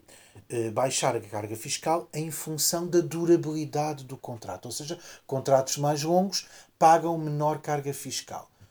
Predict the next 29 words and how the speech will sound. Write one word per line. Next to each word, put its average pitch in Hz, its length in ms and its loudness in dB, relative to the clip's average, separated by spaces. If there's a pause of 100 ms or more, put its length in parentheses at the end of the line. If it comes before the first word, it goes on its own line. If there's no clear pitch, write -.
(140)
Porquê 190 320 0
que - 180 -14
isto 139 200 2
é 160 40 0
positivo? 151 680 -2
É. 113 280 -2 (140)
Porquê - 200 0
é 185 40 8
que 185 120 -4
é 185 40 2
insuficiente? 113 840 0 (300)
Porque 123 200 -4
há 120 100 2
muito 160 420 2
mercado 151 440 -2
ilegal 143 440 -4
e 139 40 -6
informal 131 580 -12 (260)
no 123 120 -4
arrendamento. 113 520 -8
Eu 104 100 -8
até 104 160 -6
acho 110 160 -2
que - 80 -8
é - 20 -4
uma 117 100 -6
caixa 113 260 -8
de 117 60 -18
Pandora. 123 500 -10